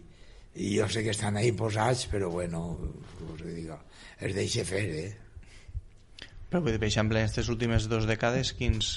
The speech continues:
Speaker 2: Per ací ha passat molta gent.
Speaker 1: Sí, tot el món que passa per la tertúlia de San Patricio, tot el món,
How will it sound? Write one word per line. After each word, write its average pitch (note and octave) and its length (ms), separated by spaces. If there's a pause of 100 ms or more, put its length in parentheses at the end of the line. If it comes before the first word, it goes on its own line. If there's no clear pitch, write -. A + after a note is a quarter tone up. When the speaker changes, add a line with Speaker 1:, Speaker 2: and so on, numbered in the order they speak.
Speaker 2:
Per G#2 140
ací A2 180
ha G#2+ 60
passat A2 180
molta A2+ 240
gent. B2 220 (840)
Speaker 1:
Sí, C3 220 (340)
tot D#3+ 240
el F3+ 140
món C3+ 240 (180)
que A#2+ 220
passa C3 260
per C3 140
la B2 100
tertúlia B2+ 540
de B2 160
San B2 160
Patricio, A#2 560 (420)
tot A#2+ 160
el A#2 140
món, C#3+ 240